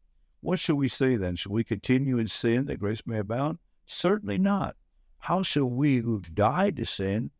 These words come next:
live any longer in it? Or do you not know that as many as you were baptized into Christ Jesus, <clears throat> excuse me, were baptized into his death? Therefore, we are buried with him through baptism into death,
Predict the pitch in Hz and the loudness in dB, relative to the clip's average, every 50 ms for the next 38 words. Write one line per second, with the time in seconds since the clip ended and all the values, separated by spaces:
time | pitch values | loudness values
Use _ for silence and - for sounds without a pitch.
0 | _ - 87 90 92 98 87 101 110 127 139 151 170 185 202 214 165 104 92 85 | _ -14 -6 0 0 2 2 2 2 2 2 2 2 0 0 0 0 -2 -2 -4
1 | 80 73 - - _ _ _ _ _ _ _ _ _ _ _ _ _ _ - 107 | -4 -6 -10 -12 _ _ _ _ _ _ _ _ _ _ _ _ _ _ -2 -2
2 | 104 98 101 123 139 147 139 127 123 113 101 104 113 117 131 151 156 131 120 123 | -2 0 2 2 2 2 2 2 0 -2 -2 -2 -2 0 0 2 2 2 2 2
3 | 117 95 87 98 123 127 143 151 151 131 120 98 107 127 127 113 98 87 78 87 | 0 -2 -2 0 0 2 2 2 0 -2 -2 0 0 -2 -2 -2 -4 -4 -4 -2
4 | 98 110 139 160 - - 131 113 110 - 110 92 92 95 - - 101 95 95 92 | 0 2 0 0 0 0 0 0 0 0 -2 -4 -4 -4 -4 -2 0 0 0 -2
5 | - - 87 135 120 - - - - - - - _ _ _ _ _ _ _ _ | -2 -2 -2 -2 -2 -2 -6 -10 -12 -14 -14 -16 _ _ _ _ _ _ _ _
6 | _ _ _ _ - - - 220 202 - - 196 131 123 127 117 123 123 107 95 | _ _ _ _ -8 -2 2 2 2 2 0 -2 0 0 0 0 0 0 0 0
7 | 117 117 123 - - 127 113 107 92 101 101 107 - 117 131 123 120 - 175 208 | 2 2 2 2 2 2 2 2 2 -2 -4 -2 -2 0 0 0 0 2 2 2
8 | 214 120 - _ _ _ _ _ _ _ _ _ _ _ _ _ - - 85 110 | 2 0 -4 _ _ _ _ _ _ _ _ _ _ _ _ _ -10 -2 0 0
9 | 156 165 - - 107 104 104 107 113 104 92 85 82 82 78 90 95 107 123 139 | 0 0 0 0 2 2 2 2 2 2 2 0 -2 -4 -2 0 2 2 2 0
10 | 170 170 - - 113 98 92 95 95 - - 98 87 - 101 101 104 104 - - | -2 -4 -4 -2 -2 0 0 0 -2 -4 -6 -8 -6 -2 2 2 2 2 0 -2
11 | - 90 90 95 92 92 95 87 127 120 110 92 92 87 90 95 | -4 -2 -2 -2 -4 -6 -6 -4 -4 -4 -2 0 0 0 0 -2